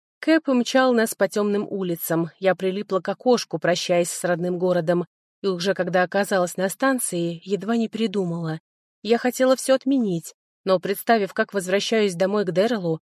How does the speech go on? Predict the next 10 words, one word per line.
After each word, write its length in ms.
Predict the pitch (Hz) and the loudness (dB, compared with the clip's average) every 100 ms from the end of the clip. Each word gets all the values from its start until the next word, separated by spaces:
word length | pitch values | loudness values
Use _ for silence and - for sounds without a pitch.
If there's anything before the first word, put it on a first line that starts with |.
| - | -10
решительно 580 | 185 170 285 226 196 160 | -6 -4 -4 -4 -2 -2
вышла 300 | 180 - 196 | -4 -4 -6
из 140 | 190 | -8
кэба. 400 | - 175 160 156 - _ _ _ - | -4 -4 -2 -4 -6 _ _ _ -10
Видеть 540 | 214 214 226 202 - | -4 0 0 -2 -6
Дэрила 320 | 190 240 233 214 | 0 2 4 2
я 180 | 208 | 2
больше 300 | 202 220 - | 2 0 0
не 80 | 220 | -2
хотела, 640 | 208 240 - 180 160 160 | 0 -2 0 0 0 -2